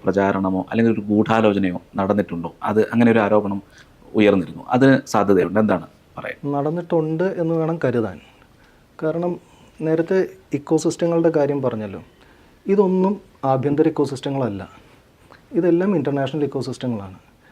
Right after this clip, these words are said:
Speaker 2: ഈ ഇപ്പോൾ ഉദാഹരണത്തിന് എടുക്കുകയാണെന്നുണ്ടെങ്കിൽ, ആ, ജാതി സെൻസസ് വന്നു. ഈ ജാതി സെൻസസിൻ്റെ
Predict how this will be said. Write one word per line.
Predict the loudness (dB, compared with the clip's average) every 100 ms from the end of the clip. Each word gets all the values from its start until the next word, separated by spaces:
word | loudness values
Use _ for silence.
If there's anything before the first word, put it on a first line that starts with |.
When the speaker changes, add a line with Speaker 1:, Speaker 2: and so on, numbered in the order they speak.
| -20 -20 -20 _ -4
Speaker 2:
ഈ | -2 -2 -6 _ _ _ _ _ _ _ _ -6
ഇപ്പോൾ | 0 0 2
ഉദാഹരണത്തിന് | 4 4 4 0 -2 -2
എടുക്കുകയാണെന്നുണ്ടെങ്കിൽ, | -2 0 0 0 -2 -2 -2 -6
ആ, | -8 -20 -12 -6 -4 -2 -4 -6 -8
ജാതി | 2 4 6 4
സെൻസസ് | 2 -4 -6 -8
വന്നു. | -8 -10 -16 -20 _ _ _ _ -20 -20 _ -4
ഈ | 0
ജാതി | 4 6 6 4
സെൻസസിൻ്റെ | 2 0 -2 -2 -2